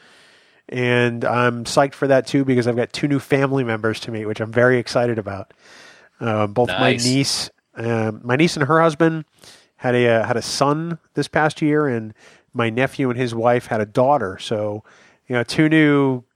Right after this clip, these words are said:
Speaker 1: you know, a new great niece and a new great nephew for me to dote upon, which I'm very excited about. So, you know, it's, uh, it's gonna be a lot of food. It's gonna be a lot of football. It's gonna be a lot of fun. You and I have, have been on a wild ride since January, and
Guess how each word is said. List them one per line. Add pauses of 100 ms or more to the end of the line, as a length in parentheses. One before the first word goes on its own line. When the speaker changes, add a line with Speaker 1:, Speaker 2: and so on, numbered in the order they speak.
(100)
Speaker 1:
you
know,
a
new
great
niece
and
a
new
great
nephew
for
me
to
dote
upon,
which
I'm
very
excited
about. (960)
So, (680)
you
know,
it's,
uh,
it's
gonna
be
a
lot
of
food.
It's
gonna
be
a
lot
of
football.
It's
gonna
be
a
lot
of
fun. (640)
You
and
I
have,
have
been
on
a
wild
ride
since
January,
and